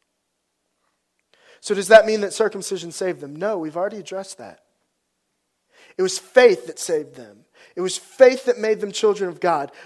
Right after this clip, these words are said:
But in their faith, they could not but repent, and they could not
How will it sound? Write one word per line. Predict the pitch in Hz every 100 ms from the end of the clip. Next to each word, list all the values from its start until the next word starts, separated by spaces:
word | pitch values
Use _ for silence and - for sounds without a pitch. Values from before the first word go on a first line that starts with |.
| -
But | 202
in | 233 262
their | 269
faith, | 262 - 302 233 175 175 - -
they | - 202
could | 202 269 240
not | 233 247 254 254
but | 220 202
repent, | 202 - 214 160 135 - - -
and | - 190
they | 185
could | 180 - 254 277
not | 226 214 202 151 120